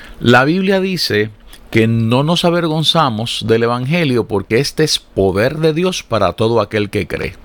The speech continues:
"Porque no me avergüenzo del Evangelio, porque es poder de Dios para salvación a todo aquel que cree, al judío primeramente y también al griego".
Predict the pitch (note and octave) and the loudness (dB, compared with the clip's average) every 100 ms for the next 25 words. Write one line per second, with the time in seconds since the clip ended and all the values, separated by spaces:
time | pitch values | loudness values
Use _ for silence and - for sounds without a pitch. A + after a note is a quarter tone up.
0 | - - - - - - - - - - | -20 -20 -20 -20 -20 -20 -20 -20 -20 -20
1 | - - - - - F#2+ F#2+ F#2 F#2+ A#2 | -20 -20 -20 -16 0 2 4 2 2 2
2 | B2+ A#2+ A2 G2+ A2 A#2+ A#2 A2+ G#2+ G#2 | 2 0 0 0 0 0 -2 0 0 0
3 | G2 F#2+ A#2+ C#3+ D3+ D3 A2 G2 G#2+ - | -2 -2 0 0 0 0 -2 -4 -4 -2
4 | A2+ A2 A2 G2+ F#2 F2 B2+ C#3+ - G2+ | 0 2 2 0 -2 0 0 -2 -2 0
5 | G2 G#2 F#2 F2+ B2 C3 B2+ G#2 A#2 A#2 | 0 0 0 -2 0 0 0 0 0 0
6 | - B2+ C3 F#2+ E2 F#2 E2+ - - - | -2 -4 -2 -4 0 -2 -2 -4 -18 -6
7 | - F#2+ - G#2+ A2+ B2 A#2+ B2+ B2+ C#3+ | 0 0 2 2 4 2 0 -2 0 0
8 | B2 A2 D3 C#3 A#2+ G2+ F#2 F2 F2 B2 | -2 -2 -2 0 0 0 0 -2 0 2
9 | C#3 D#2 | 0 -2